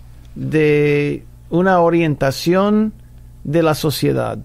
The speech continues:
nada más, y cambia de generación a generación. Nosotros nos, lle-, nos ponemos corbatas. Yo estaba mirándome en el espejo el domingo cuando me puse la corbata y dije, "¿Qué,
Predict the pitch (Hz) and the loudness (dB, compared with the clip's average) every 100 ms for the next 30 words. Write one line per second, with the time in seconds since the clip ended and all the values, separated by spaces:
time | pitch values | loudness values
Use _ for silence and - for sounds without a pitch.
0 | - - 139 151 143 131 113 - 170 151 | -16 -8 -2 0 -2 -4 -8 -6 -4 -2
1 | - 233 269 175 151 147 160 160 156 - | 0 2 2 2 2 0 0 2 0 0
2 | 170 151 143 139 123 - 117 117 - - | 0 0 -2 -4 -6 -6 -8 -10 -14 -20
3 | - - - - - 165 226 220 226 185 | -20 -20 -20 -12 -4 0 0 0 0 -2
4 | - - 156 170 180 180 151 - 147 160 | -6 -8 -2 2 2 2 -2 -8 -4 -2
5 | 160 170 175 175 170 190 208 - 180 151 | 0 0 0 0 0 2 0 0 -2 0
6 | 151 151 - 98 - - - - - - | 0 -2 -4 -10 -10 -16 -20 -20 -20 -16
7 | - 170 185 208 202 202 185 175 190 180 | -2 -2 0 0 2 2 2 2 2 0
8 | 160 160 160 165 160 135 - 175 180 160 | 0 -2 -2 -2 0 -2 -2 -2 0 0
9 | 143 143 139 143 143 175 165 139 151 147 | 0 0 -2 0 0 0 0 -2 -2 0
10 | 143 139 - 180 - 160 143 151 135 151 | -2 -2 -4 -4 -2 -2 -2 -4 -4 -4
11 | 156 160 - | -2 -6 -6